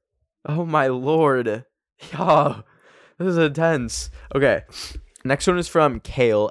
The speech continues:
at Breakfast with C A one. Okay, so me and my friend were on her golf cart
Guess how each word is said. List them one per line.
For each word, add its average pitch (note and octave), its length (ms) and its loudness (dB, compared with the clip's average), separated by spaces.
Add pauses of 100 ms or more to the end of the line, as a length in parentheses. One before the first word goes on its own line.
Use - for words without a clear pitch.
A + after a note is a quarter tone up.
at A2+ 280 -2
Breakfast - 600 0 (120)
with A2 340 2 (220)
C - 280 -2
A G2+ 140 4
one. F#2+ 400 -2 (840)
Okay, C#3+ 300 0 (720)
so - 160 -4
me C3 80 0
and D3 80 0
my G3+ 100 0
friend C#3+ 280 0
were A#2+ 100 0
on A#2+ 160 2
her A#2+ 140 -6
golf G#2 400 0
cart G2 480 -2